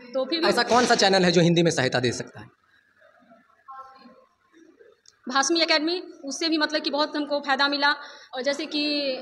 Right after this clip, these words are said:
Speaker 1: अनअकैडमी के channel, first paper के लिए पार्थ education बहुत अच्छा channel है,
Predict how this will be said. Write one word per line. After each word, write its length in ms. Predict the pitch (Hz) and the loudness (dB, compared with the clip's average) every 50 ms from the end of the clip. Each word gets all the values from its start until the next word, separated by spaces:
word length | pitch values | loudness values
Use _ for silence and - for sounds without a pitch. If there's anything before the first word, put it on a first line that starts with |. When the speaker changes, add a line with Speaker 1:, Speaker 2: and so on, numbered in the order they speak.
| - | -6
Speaker 1:
अनअकैडमी 380 | 302 294 285 302 294 294 320 339 | -4 -2 0 0 2 2 2 0
के 80 | 339 330 | 0 0
channel, 220 | 330 311 311 320 | 0 2 2 0
first 440 | 311 - - - 330 - - - 359 | -2 -4 -4 0 2 2 2 0 -2
paper 340 | - 359 339 339 359 359 370 | -2 -2 2 4 2 2 2
के 140 | 370 359 | 2 0
लिए 240 | 349 339 339 349 339 | 0 0 0 0 0
पार्थ 300 | - 320 311 330 330 - | 2 2 2 2 2 0
education 380 | 349 285 311 320 320 330 339 311 | -2 -4 -2 -4 -2 0 0 0
बहुत 220 | 277 302 302 - | 2 0 0 0
अच्छा 220 | 277 - - 339 311 | 0 0 2 2 2
channel 320 | - 339 320 320 330 320 | 2 2 4 4 4 2
है, 120 | 349 - | 2 0